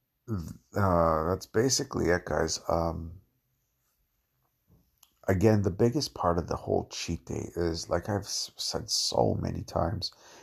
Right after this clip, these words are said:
it's the guilt. It's the guilt that comes with it, say, and, and the feel-good endorphins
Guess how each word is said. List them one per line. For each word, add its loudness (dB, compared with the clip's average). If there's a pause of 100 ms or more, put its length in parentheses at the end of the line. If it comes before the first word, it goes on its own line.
(120)
it's -6
the -8
guilt. 0 (460)
It's -8
the -4
guilt 0 (760)
that -2
comes -4
with 0
it, -6
say, -4 (120)
and, -6 (320)
and 0
the -6
feel-good -2
endorphins 0